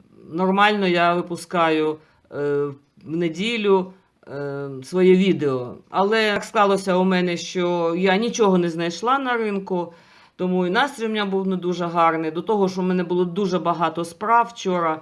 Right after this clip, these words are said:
і навіть сьогодні зранку, і я тільки зараз можу приступити до зйомки, тому з запізненням виходжу. Е, так от, нічого не знайшла на ринку,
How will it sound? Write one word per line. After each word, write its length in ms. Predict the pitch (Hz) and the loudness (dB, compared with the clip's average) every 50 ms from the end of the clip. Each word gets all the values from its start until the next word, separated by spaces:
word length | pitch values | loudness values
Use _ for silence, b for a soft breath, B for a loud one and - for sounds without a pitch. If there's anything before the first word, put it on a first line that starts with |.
| B B B B B B B B | B B B B B B B B
і 60 | 165 | -2
навіть 300 | 175 180 175 175 170 175 | -2 0 0 0 -2 -2
сьогодні 640 | 185 175 175 180 175 165 160 160 165 160 160 156 B B B B | -2 0 0 2 0 0 0 -2 -2 -2 -2 -4 B B B B
зранку, 680 | 156 160 180 175 170 160 156 156 156 - 156 156 143 | -8 -4 0 2 2 2 2 0 -4 -4 -4 -2 -2
і 380 | 127 - - 170 175 180 180 175 | -4 -6 -6 -4 -2 -2 -2 0
я 120 | 170 185 | -2 -2
тільки 340 | 185 185 190 180 170 - 180 | -2 -2 -2 -4 -2 -2 -4
зараз 400 | 160 185 185 180 175 170 170 170 | 0 2 2 2 2 0 -2 -4
можу 320 | 165 160 160 156 170 160 - | -4 -4 -4 -4 -6 -8 -6
приступити 600 | 175 165 - - 175 160 - 160 156 156 160 156 | -8 -8 -6 -6 -8 -4 -2 -2 -2 -2 -2 -4
до 160 | 147 160 160 | -2 -2 -4
зйомки, 540 | 156 175 190 208 214 202 196 190 185 170 156 | -2 -2 -2 0 0 0 -2 -2 -4 -6 -6
тому 520 | - 156 156 156 160 165 160 151 127 110 104 - _ _ _ _ B B B B B B | -6 -8 -6 -4 -4 -4 -4 -4 -6 -8 -12 -16 _ _ _ _ B B B B B B
з 80 | 131 139 | -16 -16
запізненням 800 | 143 143 196 196 196 247 233 196 180 185 175 160 156 156 156 147 | -6 -2 -2 -2 0 0 0 0 2 2 2 4 2 0 0 -2
виходжу. 580 | 143 156 156 - 160 139 131 131 127 - 107 - _ _ B B B B B B B B B B B B B B | -4 -6 -6 -4 -4 -4 -4 -6 -8 -14 -18 -20 _ _ B B B B B B B B B B B B B B
Е, 180 | 151 160 160 156 | 0 0 0 2
так 200 | 247 254 254 254 | 0 -2 2 4
от, 200 | 214 190 196 220 | 4 2 2 0
нічого 420 | 262 262 330 320 285 247 220 196 | -6 -4 -2 0 2 2 2 2
не 140 | 190 185 175 | 2 0 0
знайшла 440 | 170 180 180 185 185 269 294 320 320 | 0 -2 -4 -4 -4 0 0 2 2
на 160 | 294 277 269 | 2 -2 -4
ринку, 800 | 254 247 233 220 202 185 196 196 185 180 175 170 165 165 160 | -2 -2 -4 -4 -4 -6 -2 0 2 2 2 2 0 0 -2